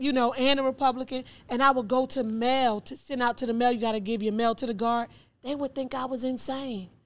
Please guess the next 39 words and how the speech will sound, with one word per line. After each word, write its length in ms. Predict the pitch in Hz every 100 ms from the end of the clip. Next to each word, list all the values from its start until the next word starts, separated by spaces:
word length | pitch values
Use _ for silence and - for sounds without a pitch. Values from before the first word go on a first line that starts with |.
| _ _
And 140 | - 269
I 80 | 269
remember 400 | 262 247 247 240
one 300 | 226 247 233
guard, 280 | 226 226
Mister 240 | 294 262 247
Roberts, 300 | 247 247 233
he 60 |
was 100 | 311
like, 180 | 262 202 - _ _ _
"You 140 | - 381
still 280 | - 302 311
wasting 320 | 311 330 311
your 100 | 320
money 260 | 302 330
writing 280 | 320 311 320
them 100 | 302
people?" 400 | 311 330 320 311 -
I 180 | 277
wrote 280 | 294 262 254 -
everybody. 720 | 277 247 240 190 - - - _ _ _ -
I 120 | 277
wrote 220 | 320 302 277
Obama 480 | 262 226 269 262
so 220 | 240 262 233
much, 300 | 233 220 - -
the 120 | - 226
people 320 | 330 330 285
in 40 |
the 80 | 247
mailroom 580 | 226 269 277 240 240 226
should 200 | 269 220
just 180 | 233 -
tell 180 | 262
him, 120 | 247 214 - -
"Answer 340 | 320 427 453 311
this 200 | 277 208
girl 260 | 254 247
letter." 380 | 233 226 226 302